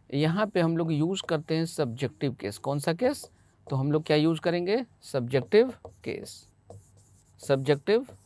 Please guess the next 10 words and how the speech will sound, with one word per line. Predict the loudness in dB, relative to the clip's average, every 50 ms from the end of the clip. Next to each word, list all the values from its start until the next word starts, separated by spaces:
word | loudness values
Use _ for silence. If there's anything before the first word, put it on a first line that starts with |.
| _ _ -16
केस। | -16 -14 -14 -14 -16 -18 -18 -20 _ -20 _ _ -20 _ _ _ _ _ _ _ _ -20 -20 _ _ _ _ _ _ _ _ 6
अब | 6 6 6
ये | 6 6 6 8 8
हो | 6 6 6 8 8 8
गई | 8 8 8 6 6
फिर | 4 6 10 10 10 10
से | 8 2 4 4 4 2 0 -4 _ _ _ _ _ _ _ 0
उटपटांग | 0 2 2 0 0 0 2 0 0 0 0
बात | 0 0 -2
थी, | -4 -6 -8 -8